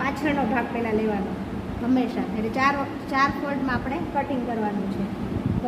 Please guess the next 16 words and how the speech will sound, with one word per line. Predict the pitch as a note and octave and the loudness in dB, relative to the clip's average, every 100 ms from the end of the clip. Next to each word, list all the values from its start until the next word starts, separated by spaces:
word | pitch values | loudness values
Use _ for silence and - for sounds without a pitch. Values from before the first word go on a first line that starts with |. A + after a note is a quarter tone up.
| A#3+ | 2
લંબાઈ | C#4+ D#4+ D#4+ | 2 2 2
છે | D#4 C#4+ | 0 2
પંદર | D4+ D#4 D4+ | 2 2 0
પ્લસ, | D4+ D#4 - - | 0 -2 -2 2
ચૌદ | D4+ E4+ - | 2 2 2
પ્લસ | D4+ D#4 - - C#4 | 0 0 -2 -2 0
એક | A#3+ - | 0 0
એટલે | A3 C4+ - | -2 -2 0
પંદર | C4+ C4+ G#3+ G3 | 2 2 2 0
ઇંચ, | F3+ - - - - - - - - - - - - - - - - | -2 -4 -4 -4 -4 -4 -4 -6 -6 -6 -6 -6 -6 -6 -4 -4 -2
બરાબર? | C4+ D#4+ F4 F4+ - - - - | 0 0 0 0 -2 -4 -2 0
હવે | C4+ | 0
એનો | C#4+ - | 0 0
શોલ્ડર | C#4+ D#4+ E4 C#4+ C4 | 0 2 2 2 0
છે | D#4 C#4+ | 2 4
અગિયાર | C#4 D4 A3+ | 4 2 2